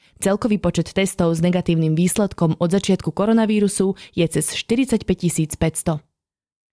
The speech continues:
Uvoľňovanie opatrení proti koronavírusu by sa malo začať dvadsiateho druhého apríla. Na tlačovke to oznámil premiér Igor Matovič. Prebiehať má v štyroch fázach, pričom v prvej sa otvoria prevádzky do tristo metrov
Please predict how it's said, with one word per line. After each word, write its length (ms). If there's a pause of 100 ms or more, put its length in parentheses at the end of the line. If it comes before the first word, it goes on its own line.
(240)
Uvoľňovanie 640
opatrení 400
proti 320
koronavírusu 720
by 80
sa 80
malo 240
začať 400
dvadsiateho 640
druhého 400
apríla. 640
Na 160
tlačovke 400
to 80
oznámil 480
premiér 400
Igor 160
Matovič. 560 (240)
Prebiehať 480
má 80
v 80
štyroch 320
fázach, 560
pričom 320
v 80
prvej 320
sa 160
otvoria 400
prevádzky 480
do 80
tristo 400
metrov 240